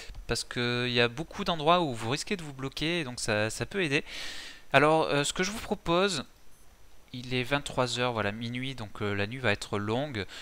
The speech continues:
Euh, l'épisode, je pense qu'on a une trentaine de minutes, peut-être même un peu plus. Peut-être même bien plus, en fait, j'en sais rien du tout.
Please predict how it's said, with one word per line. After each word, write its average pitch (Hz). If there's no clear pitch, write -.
Euh, 110
l'épisode, 170
je -
pense -
qu'on 123
a 113
une 113
trentaine 151
de 139
minutes, 143
peut-être 196
même 165
un 147
peu 139
plus. -
Peut-être -
même 101
bien 147
plus, -
en -
fait, -
j'en 95
sais -
rien 165
du 156
tout. -